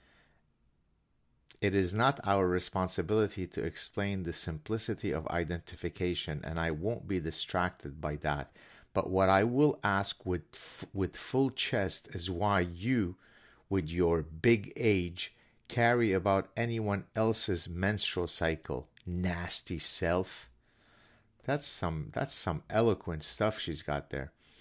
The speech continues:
And so I retweeted that, and I said, "This is a physician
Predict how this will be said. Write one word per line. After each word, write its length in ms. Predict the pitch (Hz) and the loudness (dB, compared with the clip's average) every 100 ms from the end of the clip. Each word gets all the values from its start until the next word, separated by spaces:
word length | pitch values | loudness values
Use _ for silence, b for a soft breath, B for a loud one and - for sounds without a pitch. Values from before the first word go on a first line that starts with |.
| B B B B B B B | B B B B B B B
And 140 | 110 | -2
so 180 | 98 123 | 4 6
I 300 | 95 104 101 - - | 8 8 6 0 -2
retweeted 880 | 101 117 - - 127 170 110 80 71 | 0 0 -4 0 4 6 6 4 0
that, 480 | 80 76 95 - - - | 0 0 -4 -12 -20 -12
and 140 | 98 90 | -4 0
I 140 | 90 | 0
said, 400 | - 98 87 85 | 0 0 0 0
"This 240 | 113 127 | -2 0
is 120 | 131 107 | 0 0
a 80 | |
physician 880 | 113 - 92 82 113 113 - 80 87 | -2 -2 -2 0 0 0 -4 -8 -12